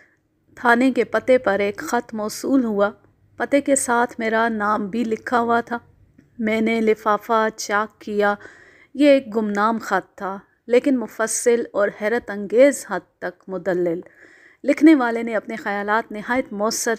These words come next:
तरीके से बयान किए थे। मजमून कुछ यूं था, इंस्पेक्टर साहब, गफूरे को कत्ल किया गया है। कातिल आपके घर में है।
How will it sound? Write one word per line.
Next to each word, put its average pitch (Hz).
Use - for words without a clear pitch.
तरीके 202
से 202
बयान 208
किए 214
थे। 208
मजमून 262
कुछ -
यूं 208
था, -
इंस्पेक्टर -
साहब, 226
गफूरे 277
को 208
कत्ल 202
किया 180
गया 175
है। 180
कातिल 220
आपके 214
घर 202
में 190
है। 180